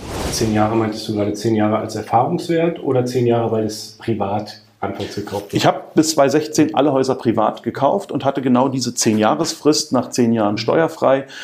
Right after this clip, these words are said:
Speaker 2: Das war mein Hauptziel und erst ab zweitausendsechzehn habe ich angefangen, in, äh, Strukturen zu investieren, hab die erste G M B H gegründet, äh, und hab dann, äh, auch zweitausendachtzehn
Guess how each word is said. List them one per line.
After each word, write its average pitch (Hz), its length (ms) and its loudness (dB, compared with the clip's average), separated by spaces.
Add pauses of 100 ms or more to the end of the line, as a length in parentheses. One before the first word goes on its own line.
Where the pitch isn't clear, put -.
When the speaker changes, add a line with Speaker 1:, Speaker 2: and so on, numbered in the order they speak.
(140)
Speaker 2:
Das 120 240 0
war 110 100 6
mein 107 260 2
Hauptziel 147 580 2
und 120 140 0
erst - 320 -2
ab - 220 -4
zweitausendsechzehn 117 680 0
habe 117 100 0
ich - 140 -4
angefangen, 107 580 -2
in, 110 460 -2
äh, 104 340 0
Strukturen 131 720 0
zu 117 260 2
investieren, 110 640 0 (240)
hab - 160 -6
die - 80 0
erste - 300 0
G 104 120 2
M 98 120 2
B 98 120 2
H 110 140 2
gegründet, 107 580 2
äh, - 140 -6
und 95 580 0
hab 92 220 -4
dann, 95 300 -2
äh, - 40 -8
auch - 340 -4
zweitausendachtzehn - 1000 -4